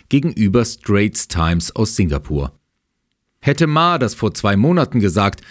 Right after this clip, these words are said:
wären die Leute vielleicht schon längst darüber hinweg. Dass aber nur wenige Tage vor der Wahl zu sagen,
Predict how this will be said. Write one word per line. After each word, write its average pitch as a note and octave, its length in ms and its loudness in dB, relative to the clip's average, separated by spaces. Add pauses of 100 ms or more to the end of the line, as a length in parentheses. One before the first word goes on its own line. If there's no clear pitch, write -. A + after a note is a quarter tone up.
(140)
wären E3 280 2
die C#3 100 4
Leute C3+ 300 0
vielleicht A#2+ 320 0
schon A#2+ 120 2
längst B2+ 300 0
darüber A2 260 2
hinweg. G#2+ 460 0 (360)
Dass D3 260 0
aber F#2 280 -2
nur F2 280 2
wenige C#3 360 2
Tage A#2 320 2
vor F#2 120 -2
der E2 160 2
Wahl C#3+ 200 2
zu B2+ 140 0
sagen, F#2+ 380 2